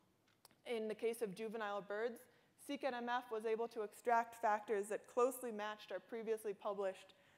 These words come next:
hand labeled syllables. And it even identified an extra factor corresponding to a syllable we weren't sure how to label previously.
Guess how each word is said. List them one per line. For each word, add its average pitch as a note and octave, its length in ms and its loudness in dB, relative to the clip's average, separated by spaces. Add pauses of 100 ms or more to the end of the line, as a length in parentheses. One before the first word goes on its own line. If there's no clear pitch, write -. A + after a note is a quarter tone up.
(120)
hand G#3+ 300 -2
labeled C4+ 440 2 (300)
syllables. D4+ 760 0 (560)
And A3 440 2 (380)
it A3+ 100 6
even A#3 360 4 (120)
identified A3+ 800 2
an G#3+ 200 -6
extra B3 580 4 (360)
factor A3+ 580 2
corresponding A3 680 0 (100)
to G#3 300 -2 (260)
a G#3+ 80 -6
syllable A3+ 420 4
we G#3 120 2
weren't A3 300 0
sure G#3 280 0
how G#3 220 4
to G3+ 180 -4
label G3 400 2
previously. F3+ 760 -6